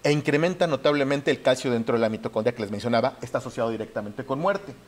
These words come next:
Esto genera cambios en la permeabilidad de la membrana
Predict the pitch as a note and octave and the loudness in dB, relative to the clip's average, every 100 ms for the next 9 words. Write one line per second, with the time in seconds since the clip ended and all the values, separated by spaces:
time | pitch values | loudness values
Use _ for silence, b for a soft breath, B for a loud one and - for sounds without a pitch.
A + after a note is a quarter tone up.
0 | B B B B C#3+ F3+ E3 D3 D#3 - | B B B B -4 -2 0 2 2 2
1 | E3+ F#3+ F#3 F3 D3 D3+ C3 B2+ A#2+ B2+ | 0 2 2 2 2 2 2 4 4 4
2 | C#3+ C#3 C#3+ C#3+ C#3 C3 | 4 4 0 -2 -2 -2